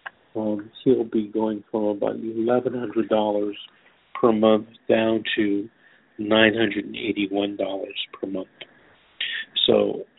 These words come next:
uh, if you're paying or receiving child support, you want to make sure that you look at these hardship deduction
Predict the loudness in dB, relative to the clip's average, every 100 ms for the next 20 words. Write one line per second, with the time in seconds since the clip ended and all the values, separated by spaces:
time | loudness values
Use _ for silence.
0 | -8 -6 -6 -8 -6 -4 -2 2 2 0
1 | -4 -8 -10 -6 -6 -6 -8 -8 -8 -8
2 | -14 -8 -8 -10 _ _ -20 _ -10 -6
3 | -4 -2 -4 -6 -6 -4 0 0 0 -4
4 | -6 -4 -4 -4 -4 -6 -6 0 2 2
5 | 0 0 0 -2 -8 -4 -4 -4 -12